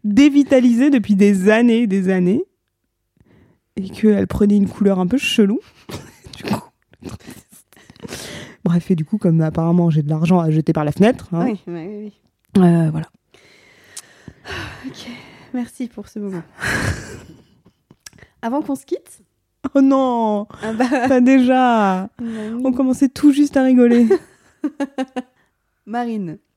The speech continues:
Speaker 2: qu'est-ce qu'on peut te souhaiter pour demain,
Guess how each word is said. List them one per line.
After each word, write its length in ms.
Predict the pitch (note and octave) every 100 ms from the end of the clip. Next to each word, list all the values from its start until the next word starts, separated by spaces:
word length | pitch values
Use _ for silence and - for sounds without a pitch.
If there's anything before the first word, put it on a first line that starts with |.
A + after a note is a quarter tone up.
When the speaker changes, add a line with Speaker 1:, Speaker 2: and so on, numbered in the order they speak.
| _ _ -
Speaker 2:
qu'est-ce 200 | E4 -
qu'on 160 | C#4+
peut 140 | C4+ E4
te 140 | D4
souhaiter 380 | B3 B3 A#3 B3+
pour 400 | A#3+ - G#3 G3+
demain, 560 | G3 A3 G#3+ G3+ G#3 D4+